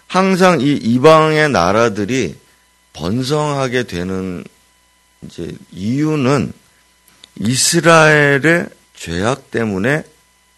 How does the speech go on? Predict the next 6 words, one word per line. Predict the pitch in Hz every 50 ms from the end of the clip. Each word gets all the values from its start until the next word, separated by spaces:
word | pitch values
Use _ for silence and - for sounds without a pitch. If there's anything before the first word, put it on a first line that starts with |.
| _ - -
이 | 101 104 98 -
제국들이 | - 90 87 95 107 113 - - - - 104 104 127 123
일어-, | - - - 123 131 135 120 117 - 98 101 87
그 | 92
시대마다 | 90 - - - 139 156 139 120 110 104 98 101
일어나게 | - 107 143 143 143 127 110 101 92 98